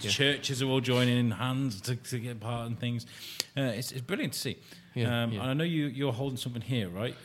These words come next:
Speaker 1: Yeah,
Speaker 2: Uh,
Speaker 1: so, so I'm doing the fifteenth Feb.
Speaker 2: It's in there,
Speaker 1: Uh,
Speaker 2: yeah.
Speaker 1: yeah, yeah. I remember it because, I remember it because I thought, "Oh, I'm gonna have to work all of, uh, I'm gonna have to work
Speaker 2: <laughs>
Speaker 1: all of Valentine's." No, so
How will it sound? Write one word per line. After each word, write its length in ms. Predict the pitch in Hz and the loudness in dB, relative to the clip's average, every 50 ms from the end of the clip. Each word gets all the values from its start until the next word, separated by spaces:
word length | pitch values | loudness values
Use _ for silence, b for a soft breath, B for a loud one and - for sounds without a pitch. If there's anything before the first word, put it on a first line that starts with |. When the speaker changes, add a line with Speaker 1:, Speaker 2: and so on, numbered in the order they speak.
| - 87 | -4 2
Speaker 1:
Yeah, 180 | 139 139 139 | 6 6 6
Speaker 2:
Uh, 80 | 131 120 | 6 6
Speaker 1:
so, 300 | 107 104 127 131 120 120 - - | 4 2 2 2 0 0 -4 -4
so 340 | - - - 143 139 139 123 | -2 2 4 6 4 6 6
I'm 220 | 131 135 135 131 127 | 4 4 4 6 6
doing 400 | 135 131 127 123 123 120 117 117 | 6 8 8 8 6 6 6 6
the 460 | 117 120 120 120 113 110 107 110 120 120 | 6 6 6 6 4 2 0 -2 -4 -4
fifteenth 460 | 117 - 147 127 - 143 123 104 104 - | -2 -2 -2 0 0 0 -2 -2 0 2
Feb. 180 | 113 123 - - - - - | 2 2 2 0 -6 -12 -10
Speaker 2:
It's 120 | - - | -6 -4
in 120 | - 95 95 | -2 0 0
there, 180 | 95 90 90 117 | 0 2 2 4
Speaker 1:
Uh, 280 | 117 120 113 110 110 | 6 6 6 4 4
Speaker 2:
yeah. 240 | 110 107 117 143 170 | 4 6 8 8 8
Speaker 1:
yeah, 260 | 160 131 131 147 117 | 10 8 6 4 4
yeah. 160 | 104 101 98 101 - - - B B B B B B B B B | 2 -2 -4 -6 -8 -12 -14 B B B B B B B B B
I 80 | - 131 | 8 10
remember 400 | 135 143 156 196 214 208 165 110 | 12 12 12 12 12 12 12 10
it 120 | - - 107 | 6 4 2
because, 600 | 113 117 - - 165 117 82 85 107 117 - - - - - - | 2 2 4 4 4 4 4 2 0 0 -2 -4 -10 -8 -2 0
I 40 | |
remember 320 | 120 110 117 131 139 101 90 | 2 4 4 2 2 0 -2
it 100 | 85 - | -6 -8
because 260 | - 98 - - 104 104 | -10 -6 -2 -2 0 2
I 80 | 104 | 0
thought, 320 | 101 104 - 113 110 104 - - - | 0 2 2 2 2 2 -2 -6 -4
"Oh, 220 | 139 151 156 135 107 | 0 2 4 4 4
I'm 120 | 101 101 | 4 4
gonna 100 | 101 123 127 | 4 2 2
have 60 | 120 | 0
to 80 | - 101 | 0 0
work 300 | 107 110 104 101 98 - | 0 2 0 0 0 0
all 200 | 117 123 123 113 | 0 2 2 2
of, 300 | 104 98 - - - - | 0 -2 -6 -12 -6 -2
uh, 360 | 110 104 101 101 101 98 95 - - - | 0 2 4 4 4 2 2 -2 -4 -2
I'm 120 | 101 110 | 0 2
gonna 120 | 110 110 | 2 2
have 80 | 113 - | 2 2
to 80 | - 131 | 6 8
work 200 | 127 123 113 - | 8 8 8 8
Speaker 2:
<laughs> 40 | 135 | 6
Speaker 1:
all 100 | 165 220 | 8 8
of 80 | 233 160 | 8 6
Valentine's." 600 | 120 113 104 98 95 - - 71 101 123 143 - B B B B B B B | 6 4 4 2 2 0 -2 -2 -2 -2 -2 -2 B B B B B B B
No, 340 | - 123 127 123 123 120 120 - | 6 8 10 10 8 8 6 4
so 280 | - - 135 127 - | 4 6 6 6 4